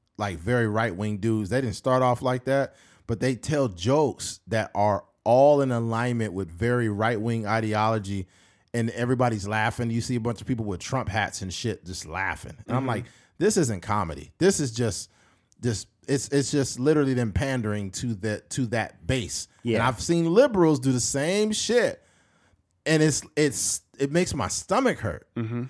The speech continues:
Speaker 1: 'Cause it's like, dude, you guys can't objectively be funny without, like, having your political beliefs bleeding into the comedy.
Speaker 2: Mm-hmm.
Speaker 1: That is so annoying.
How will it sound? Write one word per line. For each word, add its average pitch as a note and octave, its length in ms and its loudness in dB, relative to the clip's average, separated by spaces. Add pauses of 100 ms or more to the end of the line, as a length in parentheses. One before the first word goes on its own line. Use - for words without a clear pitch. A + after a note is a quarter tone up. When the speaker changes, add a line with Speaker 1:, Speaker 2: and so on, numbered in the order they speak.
(200)
Speaker 1:
'Cause F3+ 120 6
it's F3 120 2
like, D3 240 2
dude, E3 360 4
you A#2 220 0
guys C#4+ 300 2
can't A3 340 0
objectively F3+ 680 2
be D#3 180 -2
funny D3+ 380 0
without, C#3 480 -2 (280)
like, G#2+ 220 -2 (400)
having C#3+ 380 2
your C3+ 140 4
political C3 500 0
beliefs A#2 400 -2
bleeding A#2+ 520 0
into G#2 260 -6
the F#2 100 -10
comedy. A2 560 -8 (160)
Speaker 2:
Mm-hmm. G#2+ 280 -4 (120)
Speaker 1:
That C#3+ 200 4
is F#2+ 120 -4
so C#3+ 280 0
annoying. F#2+ 480 -4